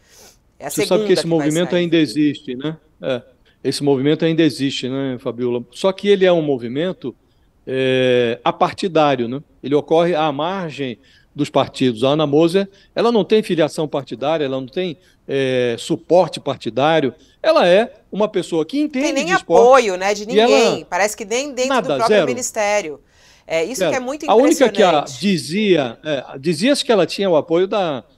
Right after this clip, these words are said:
Speaker 2: da Janja, A Janja era contra a substituição, mas, é, a Janja parece ter,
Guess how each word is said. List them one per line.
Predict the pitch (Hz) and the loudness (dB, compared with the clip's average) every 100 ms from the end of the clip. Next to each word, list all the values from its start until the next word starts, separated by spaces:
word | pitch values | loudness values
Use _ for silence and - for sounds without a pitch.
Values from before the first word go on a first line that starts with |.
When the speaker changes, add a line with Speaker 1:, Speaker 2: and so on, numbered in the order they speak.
| _ | _
Speaker 2:
da | 139 | -8
Janja, | 117 175 214 151 127 104 - _ - | 0 2 4 4 0 0 -6 _ -10
A | 123 | -6
Janja | 123 165 165 | -2 -2 0
era | 165 139 | 0 0
contra | - 147 185 143 | -2 0 0 -2
a | 127 | -10
substituição, | 139 131 - 117 170 175 | -10 -12 -10 -6 -2 0
mas, | 135 170 262 - _ _ - | 2 0 -2 -8 _ _ -6
é, | 151 139 131 123 113 _ _ - | -2 0 0 -2 -6 _ _ -8
a | 135 | -4
Janja | 127 160 170 196 | 0 2 4 2
parece | - - 151 156 160 175 | 0 0 2 2 0 -4
ter, | 147 151 170 - | -2 0 0 -6